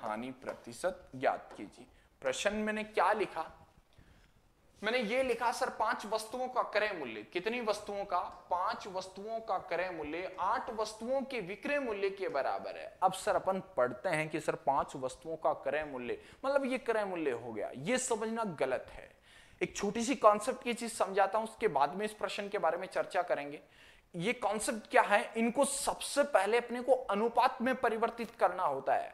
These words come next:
और समझना कैसे वो चीज भी देखिएगा। मैं आपसे एक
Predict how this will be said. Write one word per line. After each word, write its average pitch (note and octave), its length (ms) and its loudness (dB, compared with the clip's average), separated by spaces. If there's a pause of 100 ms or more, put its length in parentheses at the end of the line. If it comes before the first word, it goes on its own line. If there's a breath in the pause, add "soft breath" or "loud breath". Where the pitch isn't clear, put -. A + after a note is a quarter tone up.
(100)
और A#2 160 0
समझना G#3+ 520 0
कैसे A#3+ 340 0
वो A3 340 0
चीज G#3 220 -6
भी E3+ 120 0
देखिएगा। G#2+ 520 -4 (640 loud breath)
मैं E3 100 6
आपसे A#3+ 400 8
एक - 180 -4